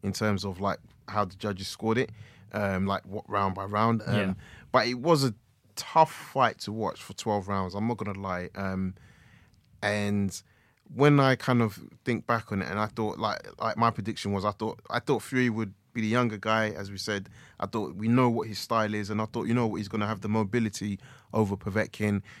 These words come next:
Speaker 1: and he's gonna be the smarter f-, fighter and just be able to evade. Won't be fully entertaining,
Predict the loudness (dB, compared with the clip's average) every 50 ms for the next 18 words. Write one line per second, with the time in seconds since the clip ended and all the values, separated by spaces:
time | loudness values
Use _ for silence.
0 | -20 -10 -4 -2 0 0 0 0 0 0 0 0 0 -2 -2 -2 -2 2 4 6
1 | 6 6 6 4 0 -2 -2 -2 -4 -10 -16 -8 -6 -6 -6 0 2 2 2 2
2 | 2 -2 -2 -2 -2 -2 -4 -2 2 4 4 4 2 0 -2 -2 -2 0 0 0
3 | 0 2 2 2 2 2 0 -4 -6 -10 -12 -8 -6 -4 -2 0 -2 -2 -4 -6
4 | -4 -2 0 0 -2